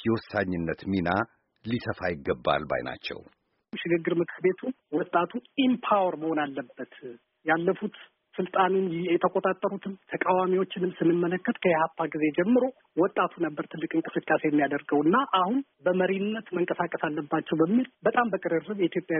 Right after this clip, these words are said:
Speaker 2: ወጣቶች ብሔራዊ ንቅናቄና የኢትዮጵያ ብሔራዊ ሽግግር ምክር ቤት እጅና ጓንት ሆኖ እየሰራ ነው።
Speaker 1: ለመሆኑ የስደት መንግስት ምንድን ነው? ለምንስ ያስፈልጋል? አቶ ስለሺ ይቀጥላሉ።
Speaker 2: ለህዝብ ይፋ ያደረግነው ይህን ሂደት ስንጀምር ስርዓቱን በማስወገድና በመተካት ደረጃ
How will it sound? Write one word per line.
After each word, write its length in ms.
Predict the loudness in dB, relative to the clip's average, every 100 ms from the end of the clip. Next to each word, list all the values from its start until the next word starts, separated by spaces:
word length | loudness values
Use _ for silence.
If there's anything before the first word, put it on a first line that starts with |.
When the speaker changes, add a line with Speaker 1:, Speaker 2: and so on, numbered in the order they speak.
| 0
Speaker 2:
ወጣቶች 400 | -2 -2 -4 -4 0
ብሔራዊ 320 | 2 2 0
ንቅናቄና 600 | -2 0 2 2 0 -2 -2 0
የኢትዮጵያ 440 | 2 2 2 2
ብሔራዊ 260 | 4 4 2
ሽግግር 360 | 0 0 2 4
ምክር 220 | 4 2
ቤት 180 | 0 -2 _ -18
እጅና 260 | -4 2 2 4
ጓንት 260 | 2 2
ሆኖ 140 | 0 0
እየሰራ 400 | 0 0 0 2 0
ነው። 140 | -2 _ 4
Speaker 1:
ለመሆኑ 420 | 8 10 10 10 10 8 4
የስደት 600 | 6 8 6 2 6 6 8
መንግስት 440 | 8 8 6 -2 2
ምንድን 320 | 4 4 4
ነው? 140 | 2 -2 -8 _ 8
ለምንስ 400 | 10 10 8 6
ያስፈልጋል? 680 | 0 2 -2 -2 0 0 0 -20 -8
አቶ 140 | -6 -4
ስለሺ 260 | -4 -4 -4
ይቀጥላሉ። 500 | -6 -10 -8 -10 -10 -18 _ 0
Speaker 2:
ለህዝብ 300 | 0 0 -4
ይፋ 120 | -2
ያደረግነው 520 | -2 -2 0 0 0
ይህን 180 | 0 0 -4 -4
ሂደት 260 | 0 0
ስንጀምር 500 | 2 0 4 4 4 0 _ _ 0
ስርዓቱን 340 | 2 2 -2
በማስወገድና 640 | -4 -4 -4 -6 -2 0 2
በመተካት 520 | 2 0 -2 0 0 2
ደረጃ 280 | 2 2